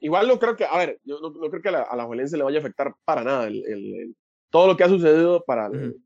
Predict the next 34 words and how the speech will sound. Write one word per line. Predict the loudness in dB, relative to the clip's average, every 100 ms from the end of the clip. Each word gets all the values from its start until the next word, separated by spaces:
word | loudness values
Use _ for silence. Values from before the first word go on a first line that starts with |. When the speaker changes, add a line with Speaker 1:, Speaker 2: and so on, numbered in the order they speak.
| -6
Speaker 1:
para | -4
el | -2
partido | -2 2 4
del | 4 4
domingo. | 0 -2 -4 -8 _ _ _ _
Em, | -2 0 2 2 0 -4 -6 -8 -10 -16 _ _ _ _ _ _ _ _ _
sí, | -10 0 0
sí | 0 0 2
creo | 6 6 6
de | 4 0
que, | -4 -4 -4
de | -8
que, | -6 -6 -4 -6 -8 -14 -20 _ _
a | -8
pesar | -4 0 2
de | 2
que | 0
siento | 4 2 4 0
de, | 0 _ _ _ _ _
a | -2
nivel | 2 2
de | 4
números | 4 6 6 4 0
y | -4
clasificación | -4 -4 -4 -2 -2
y |
todo, | 0 2
ya | 2
la |
liga | 2 0
no | -2
se | -2
jugaba | -4 -2
nada | -2 -2